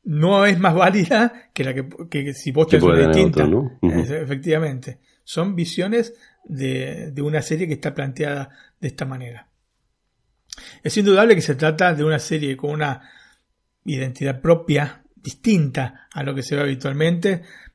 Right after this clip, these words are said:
Speaker 1: desde el punto de vista estético desde ya, y desde el desarrollo de una trama que se orienta a temáticas femeninas sin ser feminista.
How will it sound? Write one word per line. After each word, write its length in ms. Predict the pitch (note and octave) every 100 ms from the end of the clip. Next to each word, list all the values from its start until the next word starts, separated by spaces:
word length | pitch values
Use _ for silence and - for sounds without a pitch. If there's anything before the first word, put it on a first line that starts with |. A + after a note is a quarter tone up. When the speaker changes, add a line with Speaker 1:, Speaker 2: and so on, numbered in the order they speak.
| -
Speaker 1:
desde 340 | C#3+ C3 C#3
el 40 |
punto 240 | C3 F#3+ D#3
de 60 |
vista 160 | C3+ C3
estético 380 | A#2+ D#3 D3 B2+
desde 180 | B2 B2
ya, 340 | D#3 D#3 D#3 - - _
y 140 | - C4+
desde 240 | F#3 D3
el 60 | C3+
desarrollo 560 | C3+ D3 C#3 D#3 D#3
de 60 | C#3
una 180 | C#3 C3
trama 400 | D3 D#3 E3+ -
que 140 | D3
se 140 | C3 C#3
orienta 340 | C#3 D3+ D3
a 40 |
temáticas 720 | B2+ C3 C#3 C#3+ C3+ C#3+ - - _ - - _ - -
femeninas 720 | - C#3+ D3+ F#3 F#3+ F3+ E3+
sin 180 | E3
ser 140 | D3+ C#3+
feminista. 640 | C3+ C3+ C3 A2+ - A#2